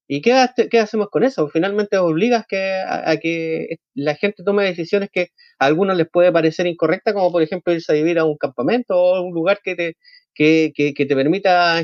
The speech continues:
generar un nuevo proyecto de vida. Porque realmente comprar una casa, una propiedad en estos minutos, en cómo están las cosas en el país e internacionalmente también, ¿ah? Pero por lo menos acá en el país, eh, la inflación de a poquito ha ido pegando fuerte en,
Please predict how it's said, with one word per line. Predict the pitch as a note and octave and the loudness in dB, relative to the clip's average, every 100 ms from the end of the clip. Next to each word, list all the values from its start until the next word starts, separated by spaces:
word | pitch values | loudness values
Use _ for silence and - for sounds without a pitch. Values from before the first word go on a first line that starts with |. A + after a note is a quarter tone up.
| - | -2
generar | D3+ D#3+ F#3+ | 0 2 2
un | E3 | 2
nuevo | F#3 F#3 | 2 2
proyecto | D#3+ F3+ E3+ C3 | 2 0 0 0
de | A#2+ | 2
vida. | A3+ G4+ C3 - _ _ _ | 2 2 -2 -8 _ _ _
Porque | A2 A2 | -2 0
realmente | C#3 D#3 G#3+ B3 A#3+ | 0 2 2 2 0
comprar | B2+ B2 D#3 F3+ | -2 -2 0 2
una | G#3 G#3 | 2 0
casa, | E3+ G3+ G3 D3 | 0 -2 0 -2
una | F#3 | -2
propiedad | F3+ F3 E3+ F#3+ F#3 C#3 | -2 0 2 2 0 0
en | B2 | -2
estos | D#3+ G#3 | -2 -4
minutos, | F#3+ G3+ G#3+ F3+ D3+ | -4 -2 0 0 -2
en | C3 C#3 | -4 -6
cómo | C3+ B2+ B2 | -4 -4 -2
están | - E3+ | -2 -2
las | F3+ - | -2 -4
cosas | F#3 - F#3 | -10 -6 -6
en | F3+ | -6
el | F3 | -4
país | F3+ E3 - _ _ _ _ | -2 -2 -4 _ _ _ _
e | - | -2
internacionalmente | C#3+ D3 B2+ C3 - C#3 D#3 D#3 | -2 0 -2 -2 0 2 2 0
también, | C#3+ F#3 A3 E3+ | 0 0 2 0
¿ah? | F#3+ _ _ | -2 _ _
Pero | C#3 C#3 | 0 2
por | C#3+ D3 | 4 2
lo | |
menos | D#3 F#3+ F3+ | 2 2 2
acá | E3 F#3+ | 2 0
en | |
el | F#3 E3 | -2 0
país, | C3+ F3+ G3+ _ _ _ | 0 0 -2 _ _ _
eh, | - C3 C3+ C3+ C3+ - C3+ - | -4 2 2 2 0 -2 -8 -6
la | C#3+ D3+ | -2 0
inflación | D#3+ D3+ D#3 A3 | 0 -2 0 0
de | G#3+ | 0
a | |
poquito | F3 G3+ A3 | 0 -2 2
ha | |
ido | G#3+ G3+ | 2 2
pegando | F3 F#3 F#3+ E3 | 0 0 -4 -6
fuerte | - F#3+ D#3+ E3+ E3+ | -2 -2 -2 -8 -6
en, | D3 | -10